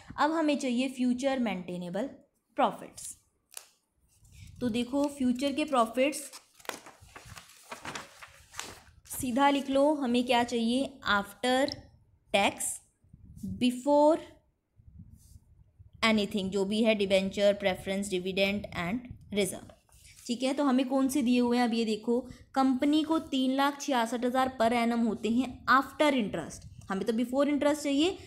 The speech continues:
लेकिन before tax, यानी ये जो तीन लाख छियासठ हज़ार हैं, इन्होंने दिए हुए हैं प्रॉफिट, चलो यहाँ पूरा लिख लेते हैं, profit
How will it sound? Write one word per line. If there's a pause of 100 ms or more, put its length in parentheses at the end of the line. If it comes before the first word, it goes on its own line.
(140)
लेकिन
before (100)
tax,
यानी
ये
जो
तीन
लाख
छियासठ
हज़ार
हैं, (240)
इन्होंने
दिए
हुए
हैं (1000)
प्रॉफिट, (2500)
चलो
यहाँ
पूरा
लिख
लेते
हैं,
profit